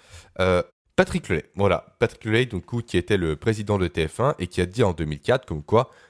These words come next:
T F un vend du temps de cerveau disponible pour les publicitaires.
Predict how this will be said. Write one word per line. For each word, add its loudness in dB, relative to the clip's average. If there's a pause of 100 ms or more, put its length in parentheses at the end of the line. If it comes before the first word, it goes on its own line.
(140)
T 4
F -6
un 2
vend 0
du -8
temps 2
de 0
cerveau 0
disponible -2
pour -2
les 2
publicitaires. -6